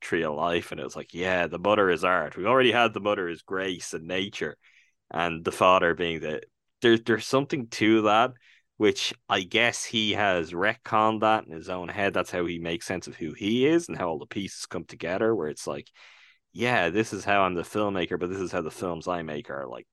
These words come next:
Jaws and Jurassic Park. And that may all be true, but it's a,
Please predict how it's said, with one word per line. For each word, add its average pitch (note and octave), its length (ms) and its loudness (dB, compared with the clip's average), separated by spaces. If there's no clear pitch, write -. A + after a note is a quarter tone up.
Jaws E2+ 720 2
and E2 120 -12
Jurassic E2 380 -6
Park. - 580 -6
And B2 120 4
that F3 180 6
may D#3+ 240 4
all C#3 220 6
be A2+ 160 2
true, E3+ 420 6
but G#2+ 140 2
it's A2 160 2
a, A2+ 80 -4